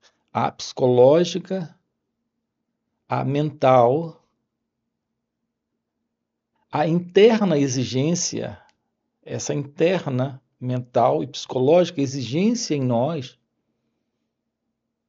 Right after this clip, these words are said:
é de termos segurança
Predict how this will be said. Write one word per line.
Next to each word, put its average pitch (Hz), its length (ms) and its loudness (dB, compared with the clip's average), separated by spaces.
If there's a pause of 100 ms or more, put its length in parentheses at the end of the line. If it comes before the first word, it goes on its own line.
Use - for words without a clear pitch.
(1160)
é 156 100 2
de 151 120 -6
termos 190 380 2
segurança 185 1000 2